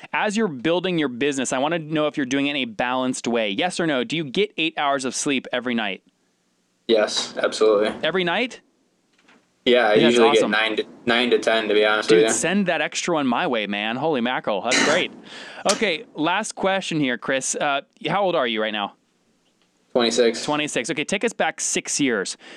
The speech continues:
Speaker 1: If you wish your twenty-year-old
Speaker 2: Ooh.
Speaker 1: self knew one thing, what would it be?
Speaker 2: Um, read, read more. Read more books.
Speaker 1: Read more books. Very good.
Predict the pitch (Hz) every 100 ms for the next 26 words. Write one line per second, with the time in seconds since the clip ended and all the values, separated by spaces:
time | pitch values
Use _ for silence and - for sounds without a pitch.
0 | - 151 165 160 240 226 170 - 180 165
1 | 143 131 117 139 151 156 135 135 147 139
2 | - 135 110 123 139 131 110 131 107 92
3 | _ _ _ _ _ _ _ _ _ _
4 | _ - - - - - - - - -
5 | - - 127 135 135 135 131 131 - -
6 | - 127 131 143 131 117 - - - 127
7 | 127 113 110 104 - - - - - 117
8 | 120 117 113 110 110 - - - - 117
9 | 127 139 147 147 - - - - 131 127
10 | 127 123 123 - - 117 123 107 - -
11 | - 127 143 143 135